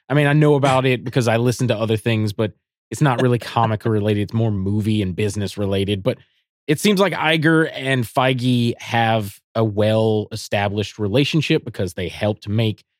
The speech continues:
Speaker 1: the Infinity Saga. Iger, at the beginning, I think, was very much like quantity over quality instead of quality over quantity. But he has learned his lesson since then.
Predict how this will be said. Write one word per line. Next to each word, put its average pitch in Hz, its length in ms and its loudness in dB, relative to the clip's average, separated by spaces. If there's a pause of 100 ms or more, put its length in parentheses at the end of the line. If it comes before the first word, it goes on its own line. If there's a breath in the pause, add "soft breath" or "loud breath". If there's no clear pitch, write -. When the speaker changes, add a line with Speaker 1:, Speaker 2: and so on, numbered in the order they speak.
(240)
Speaker 1:
the 110 100 -4
Infinity 190 460 0
Saga. 175 640 0 (180)
Iger, 147 640 2
at 123 120 -4
the 110 60 -6
beginning, 147 540 0
I 175 60 2
think, 180 200 0
was 165 120 0
very 180 220 2
much 180 280 0
like 170 160 0
quantity 160 800 -2 (160)
over 180 260 2
quality 202 720 0
instead 135 380 -4
of 135 140 -2
quality 151 500 0
over 143 180 -2
quantity. 180 640 -4 (420)
But 131 200 0
he 127 220 0
has 113 140 0
learned 127 280 2
his 107 220 -4
lesson 180 420 0
since 165 300 -4
then. 156 400 -2